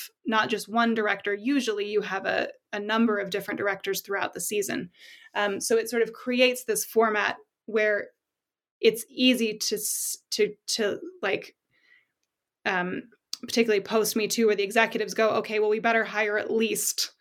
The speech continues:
one or two women in this season or we're gonna look really bad." I mean, then that's been the biggest benefit probably of Me Too, is the awareness that they should be <laughs> ashamed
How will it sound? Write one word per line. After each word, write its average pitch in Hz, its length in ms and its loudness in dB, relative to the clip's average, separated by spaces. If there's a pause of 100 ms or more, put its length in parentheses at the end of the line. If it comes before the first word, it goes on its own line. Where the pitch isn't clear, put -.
(800)
one 220 440 0
or 208 100 0
two 214 220 2
women 196 280 0
in 208 180 -2
this 185 220 -2
season 214 380 0
or 202 140 0
we're 196 160 0
gonna 190 180 -4
look - 260 -2
really 196 280 -2
bad." - 520 -4
I 240 120 0
mean, 233 120 0
then 247 200 2
that's 269 260 0
been 214 160 -2
the 208 60 -4
biggest 196 460 2 (580)
benefit 214 520 2
probably 196 360 0
of 196 80 0
Me 196 180 -4
Too, 196 260 2
is 190 120 2
the 196 100 0
awareness 202 640 0
that 202 160 -8
they 196 120 2
should 190 360 0
be 240 100 4
<laughs> - 120 -6
ashamed 262 600 0